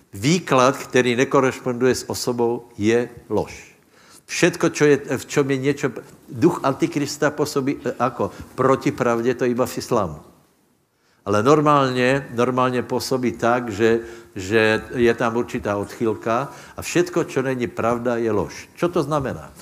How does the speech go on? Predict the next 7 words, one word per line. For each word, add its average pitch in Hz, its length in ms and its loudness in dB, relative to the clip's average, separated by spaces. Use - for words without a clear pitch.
Že 107 160 -2
všetko, 170 480 0
čo 170 180 -4
není 110 320 -2
Ježíš, 113 400 -4
je 110 80 2
lož. 95 240 0